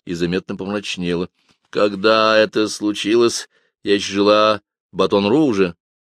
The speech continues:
но ходили разные слухи». «О чём, например?» — спросил Пинки. «О том, что это был не несчастный случай. Говорили, что Байрон, возможно,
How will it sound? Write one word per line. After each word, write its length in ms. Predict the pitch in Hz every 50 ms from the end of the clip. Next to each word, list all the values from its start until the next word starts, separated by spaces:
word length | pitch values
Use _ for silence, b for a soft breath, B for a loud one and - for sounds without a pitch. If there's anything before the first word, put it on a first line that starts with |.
| _ _ _ _
но 120 | - -
ходили 260 | 98 117 110 113 120 123
разные 420 | 120 113 107 101 92 113 113 104
слухи». 360 | - - 110 92 - 110 101 _ _ _ _ _ _ _ _ _ _ _ _ _ _ _ _ _ _ _ _ _ _
«О 160 | 82 82 87
чём, 300 | 82 - - 101 92 98
например?» — 380 | 107 95 107 107 110 117 117 110 _ _ _ _ _ _ _ _ _ _ _ _ _ _ _
спросил 440 | _ - _ - 92 85 - 104 95
Пинки. 380 | - - 104 95 - - 87 - _ _ _ _ _ _ _ _
«О 120 | - -
том, 240 | - - 196 214 220
что 160 | - - 220
это 80 | 220 196
был 140 | 202 220 214
не 140 | 214 220 220
несчастный 760 | 214 220 202 - - - - 247 233 196 - - 123 107 101
случай. 420 | - - 104 98 - - 107 110 _ _ _ _ _ _ _ _ _ _ _ _ _ _
Говорили, 460 | - 123 131 147 165 170 170 170 160
что 280 | 143 - - 156 151 139
Байрон, 480 | 135 120 131 135 135 135 131 131 127 127
возможно, 600 | 127 123 107 107 127 127 117 110 123 123 110